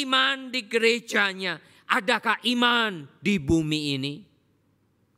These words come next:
Saudara,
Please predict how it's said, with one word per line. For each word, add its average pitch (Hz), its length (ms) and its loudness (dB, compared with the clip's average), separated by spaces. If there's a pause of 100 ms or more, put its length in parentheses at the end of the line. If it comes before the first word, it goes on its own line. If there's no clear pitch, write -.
(2250)
Saudara, 147 560 -6